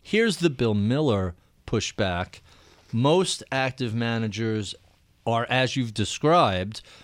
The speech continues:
with a very low active share, and essentially they're closet indexers.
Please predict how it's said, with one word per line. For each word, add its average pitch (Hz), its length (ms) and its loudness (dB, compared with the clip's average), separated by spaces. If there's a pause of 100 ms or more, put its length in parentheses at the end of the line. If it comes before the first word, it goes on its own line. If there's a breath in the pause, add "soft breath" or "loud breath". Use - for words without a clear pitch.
with 127 180 0
a 123 60 2
very 135 380 0
low 117 360 0
active 127 460 -4
share, 90 560 -6 (340 soft breath)
and 120 160 0
essentially 117 760 -2
they're 107 160 0
closet 104 500 -2
indexers. 113 760 -4